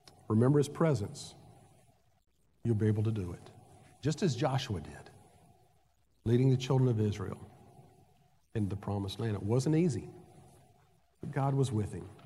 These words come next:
And over and over again, he said, "Be strong and of good courage. Be strong and courageous. Be strong and of good courage." Here's why. I promised it. I'm giving you commandments to follow to protect you along the way.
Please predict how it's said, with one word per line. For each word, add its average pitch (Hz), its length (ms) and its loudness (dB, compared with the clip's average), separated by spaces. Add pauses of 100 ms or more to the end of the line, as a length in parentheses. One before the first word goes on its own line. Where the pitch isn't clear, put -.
(680)
And 110 100 0
over 156 220 6
and 165 80 4
over 156 220 6
again, 147 180 2
he 139 80 4
said, 131 260 0
"Be 120 120 2
strong 147 480 2
and 143 80 2
of 139 160 -2
good 131 160 -2
courage. 113 480 -2
Be 117 80 -2
strong 147 540 0
and 143 120 0
courageous. 117 540 0
Be 117 160 -4
strong 160 640 2
and 151 80 4
of 139 120 -2
good 143 160 0
courage." 101 520 -4 (560)
Here's 127 240 6
why. 117 380 4 (520)
I 98 80 -2
promised 123 540 4
it. 95 120 -8 (2000)
I'm 110 120 2
giving 131 260 8
you 131 100 8
commandments 131 580 4
to 131 100 -2
follow 127 340 4
to 110 120 0
protect 139 480 0
you 120 100 4
along 110 240 2
the 107 80 0
way. 98 340 -2